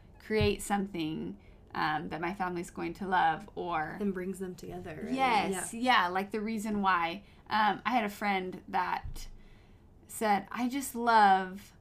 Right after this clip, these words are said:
Speaker 1: when I have a newborn that I get to just be holding them and caring for them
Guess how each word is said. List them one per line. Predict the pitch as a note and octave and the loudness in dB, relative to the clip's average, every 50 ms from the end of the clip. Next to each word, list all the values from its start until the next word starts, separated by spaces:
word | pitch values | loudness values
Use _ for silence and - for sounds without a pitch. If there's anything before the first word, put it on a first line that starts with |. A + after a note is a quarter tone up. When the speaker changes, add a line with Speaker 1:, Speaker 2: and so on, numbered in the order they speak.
| - - - | -18 -8 -4
Speaker 1:
when | G#3+ G3+ | -2 0
I | F#3+ F#3+ | 0 0
have | G3 G#3 G#3+ G3+ G3 G3 F#3+ F#3+ F#3 - - | 0 0 0 2 4 4 4 2 0 -4 -6
a | G3 F#3 | -6 -4
newborn | F3+ F#3 F3+ F3+ F#3 F#3+ G#3+ A#3 B3 B3+ C4+ C#4+ D4 D4+ - - - - - - | -4 -4 -4 -4 -6 -4 -2 -2 0 0 0 0 -2 -4 -4 -8 -20 -20 -10 -4
that | G#3 G#3+ G3 | -2 0 0
I | G3+ | 0
get | G3+ F3 F#3+ A3 G3 E3 - - - - | 0 0 0 0 -2 -2 -4 -10 -10 -4
to | - G3+ F#3+ F3+ F3+ F3 F3+ F3 F3 F#3 G3+ - - - - - - - - - - - - - | -2 -2 -2 -2 -2 -4 -6 -6 -8 -10 -12 -14 -20 -20 -20 -20 -20 -20 -20 -20 -20 -20 -18 -12
just | - A#3 A3+ - | -10 -10 -8 -4
be | A#3 A3 | -4 -4
holding | G3+ G3+ - - G#3+ G#3 G#3+ G3+ A3 A3 A3+ | -4 -4 -6 -6 -4 -2 -2 -2 -2 -4 -2
them | A3+ A#3 A#3+ A3 | -2 -2 -2 -2
and | - F#3+ F#3+ F#3 | -4 -6 -6 -6
caring | - - F#3+ F#3+ F#3+ G3 G#3 | -6 -6 -6 -4 -4 -4 -6
for | G3+ - A3 | -6 -6 -4
them | G3+ G3 F#3 F#3 F#3 F#3+ F#3+ G3 G3+ | -2 0 0 0 0 -2 -2 -6 -6